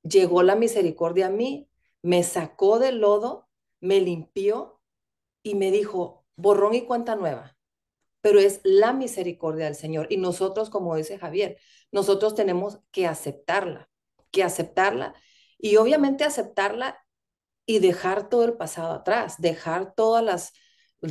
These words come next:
todos los pecados, todo lo malo que estamos haciendo, dejarlo atrás, porque de nada sirve aceptarlo y seguir haciendo lo mismo.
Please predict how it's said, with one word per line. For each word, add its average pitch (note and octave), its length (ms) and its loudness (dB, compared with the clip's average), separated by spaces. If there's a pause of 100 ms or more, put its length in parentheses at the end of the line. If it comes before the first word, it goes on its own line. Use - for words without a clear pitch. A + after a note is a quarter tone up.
todos F3+ 220 4
los G3+ 160 0
pecados, G3 680 -2
todo F#3+ 220 0
lo F#3 100 -2
malo F3+ 360 -6
que F#3+ 60 -8
estamos F3+ 440 -8
haciendo, F#3 560 -6
dejarlo F3 560 0
atrás, - 560 -8 (320)
porque F#3+ 240 2
de F#3+ 80 6
nada G#3+ 300 4
sirve A#3 500 -4
aceptarlo G3+ 800 -2
y G#3+ 100 -2
seguir F3+ 320 2
haciendo F3 360 -6
lo D#3 120 -8
mismo. A3 460 -8